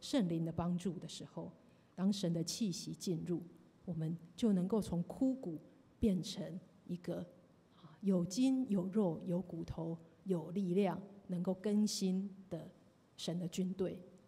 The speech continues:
而这个军队所要去攻打的对象是我们的情欲，我们的，啊，软弱的自我。那所以，啊，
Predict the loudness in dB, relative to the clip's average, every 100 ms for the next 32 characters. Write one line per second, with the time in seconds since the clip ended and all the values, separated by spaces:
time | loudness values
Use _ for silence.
0 | -20 _ -6 -2 0 0 6 6 8 4
1 | 4 -2 -2 2 2 2 0 4 4 4
2 | 2 0 4 4 4 0 -2 -6 -20 -8
3 | 2 6 6 6 4 2 2 0 2 4
4 | 4 4 -4 -14 -20 -20 -2 0 0 0
5 | -2 -2 -4 -6 -14 -20 -20 _ _ -20
6 | -20 -20 -20 -20 -20 _ -6 0 2 2
7 | 4 4 4 -2 -4 -6 -6 -8 -12 -18
8 | -20 -20 -20 -20 -20 _ _ -6 -2 2
9 | 2 2 0 -4 -10 -20 -18 -12 -10 -10